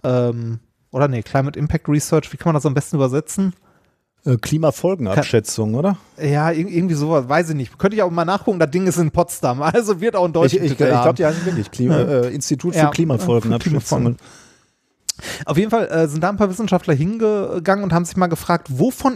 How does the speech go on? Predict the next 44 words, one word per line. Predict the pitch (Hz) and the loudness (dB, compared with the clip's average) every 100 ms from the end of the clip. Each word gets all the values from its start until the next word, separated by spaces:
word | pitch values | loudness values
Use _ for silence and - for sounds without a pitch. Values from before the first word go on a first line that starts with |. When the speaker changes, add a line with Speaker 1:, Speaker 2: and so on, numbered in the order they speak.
| - | 0
Speaker 1:
ist | 208 - | -4 0
das | 233 - | 0 2
denn | 156 165 - | 0 0 -4
abhängig, | 139 - 143 185 - - | -2 0 0 -4 -4 -4
ob | 135 - | -2 0
ich | 277 - | 0 2
jetzt | 214 - - | 0 0 -4
als | 175 175 - | 0 0 0
individuelle, | 240 269 214 214 208 175 | 0 2 0 0 0 0
persönliche | 135 147 135 269 254 196 | 0 0 2 0 -2 -4
Entscheidung | 180 190 175 147 139 269 - - - - | -2 0 0 2 0 -2 -8 -16 -8 0
mir | 170 240 | 2 2
so | 185 | 0
ein | 165 | 0
Ding | 170 247 | -2 -2
aufs | - 147 | -4 -2
Dach | 156 196 - 175 | -2 -2 -4 0
hau | 190 214 | 0 0
oder | 202 180 180 165 | 0 0 2 2
Speaker 2:
Hm, | 160 | 2
Speaker 1:
nicht, | 127 - - - - | 0 -2 -6 -6 2
ne? | 127 | 4
Speaker 2:
okay. | 175 135 196 - - 165 | 4 2 0 -8 -6 0
Speaker 1:
Denn | 165 185 | 0 2
ob | 208 202 | -2 2
wir | 254 | 0
es | - | 0
als | 220 - | -4 -2
Gesellschaft | 151 202 175 - | 0 2 0 0
schaffen, | 214 208 170 | -2 0 -2
Klimaschutz | - 214 294 202 170 123 98 156 151 147 - 160 151 | 0 0 2 2 0 -2 0 2 2 0 -2 0 0
halt | 147 | 2
bewusst | 160 123 262 - - | 0 2 0 0 -6
zu | - | -2
betreiben, | 147 - 269 233 196 | -2 0 -2 0 0
hängt | 131 170 277 | 0 0 -2
am | 262 | -4
Ende | 170 220 262 | -2 0 0
ja | 208 208 208 | 0 0 -2
von | 196 190 214 | 0 0 2
solchen | 196 208 208 | 0 0 -6
individuellen | 202 240 185 196 190 196 | -4 -2 0 0 0 -2
Entscheidungen | 170 - 180 175 175 - | -4 0 0 0 -2 -2
ab. | 156 - | -2 0